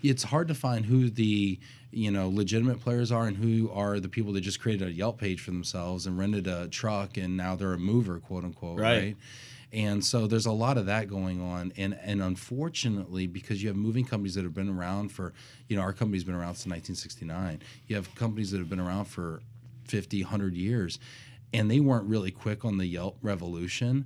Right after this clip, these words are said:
Speaker 2: Yeah.
Speaker 1: So they got beat up. They got just,
Speaker 2: Mm-hmm.
Speaker 1: just terrible Yelp reviews, right? And then once you have bad Yelp reviews, you can't dig out of that because
Speaker 2: No.
Speaker 1: Yelpers don't
Speaker 2: It's,
Speaker 1: use
Speaker 2: it's
Speaker 1: you.
Speaker 2: crushing.
Speaker 1: And you don't get any new reviews, right? So you get buried on Yelp. So you see a lot of the best movers in the country have these two-star reviews,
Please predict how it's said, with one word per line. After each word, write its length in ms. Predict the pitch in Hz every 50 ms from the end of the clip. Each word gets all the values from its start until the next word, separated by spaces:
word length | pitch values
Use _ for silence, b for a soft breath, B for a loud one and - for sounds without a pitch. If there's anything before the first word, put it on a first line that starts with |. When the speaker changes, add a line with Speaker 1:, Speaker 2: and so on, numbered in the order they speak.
| - - -
Speaker 2:
Yeah. 140 | 101 95
Speaker 1:
So 180 | 95 - - 110
they 140 | 92 110 123
got 360 | 120 107 92 82 78 78 85
beat 280 | - 107 98 98 98 90
up. 240 | 90 90 85 - -
They 100 | 104 98
got 160 | 107 101 92
just, 220 | 87 90 80 - - - -
Speaker 2:
Mm-hmm. 120 | 117 110
Speaker 1:
just 280 | - 95 90 98 95 92 95
terrible 480 | - 104 104 107 110 104 92 90 87
Yelp 280 | 90 90 87 87 - -
reviews, 400 | 90 82 78 80 78 80 78 -
right? 200 | 92 90 92 95
And 80 | 95 95
then 100 | 95 95
once 220 | 104 120 120 -
you 60 | 123
have 100 | 101 82
bad 220 | 82 95 90 90 82
Yelp 240 | 87 92 98 - -
reviews, 260 | 87 82 82 80 87
you 60 | 95
can't 280 | - - 110 110 104 90
dig 200 | 95 87 80 90
out 240 | 80 85 104 117
of 80 | 117 98
that 200 | 85 73 73 69
because 320 | - - - 90 - 87
Speaker 2:
No. 100 | 90 98 92
Speaker 1:
Yelpers 280 | 98 92 - 104 95
don't 180 | - 90 87 90 85
Speaker 2:
It's, 40 | 90
Speaker 1:
use 260 | 113 143 180 180 151 -
Speaker 2:
it's 100 | 110 92
Speaker 1:
you. 80 | 90 92
Speaker 2:
crushing. 500 | - 127 131 160 127 - - 92 - -
Speaker 1:
And 220 | 107 107 98 95
you 100 | 98 104
don't 180 | 104 104 104 95
get 120 | 101 90
any 140 | 87 90 90
new 180 | 90 87 90 85
reviews, 560 | 85 90 90 85 127 165 175 143 98 82 -
right? 260 | 87 85 90 101 107
So 120 | - - 107
you 60 | 107
get 200 | 127 95 78 -
buried 420 | - 87 90 95 104 98 90 85
on 140 | 87 80 78
Yelp. 320 | 76 80 78 73 76 B B B B B
So 180 | - - - 131
you 100 | 120 127
see 160 | 127 - -
a 80 | 135 104
lot 240 | 98 98 95 110 113
of 80 | 117
the 80 | 107 85
best 320 | 80 101 101 110 110 -
movers 380 | 101 95 98 101 107 107 95 87
in 80 | 90
the 100 | 80 82
country 480 | 80 - - 95 107 107 - - 90 85
have 220 | 80 87 90 78
these 240 | 85 87 87 78 -
two-star 560 | - - - - 104 92 - - 107 92 92
reviews, 560 | 85 82 78 80 90 104 120 117 101 95 92